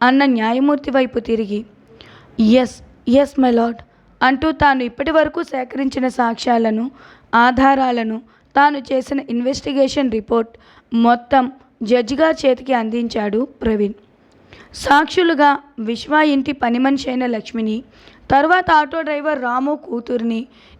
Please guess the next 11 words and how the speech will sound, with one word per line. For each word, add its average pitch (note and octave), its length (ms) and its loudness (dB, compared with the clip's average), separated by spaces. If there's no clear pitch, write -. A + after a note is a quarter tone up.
ఇంకా B3+ 360 4
చనిపోయిన E4+ 680 0
విరూప D4 380 -2
పేరుతో D#4 440 0
తప్పుడు D#4+ 540 -2
అకౌంట్ D#4 400 0
క్రియేట్ C#4+ 440 0
చేసిన A#3+ 420 -2
ఒక C#4+ 180 4
సాఫ్ట్‌వేర్ C#4 680 0
ఎంప్లాయీని A#3 640 -4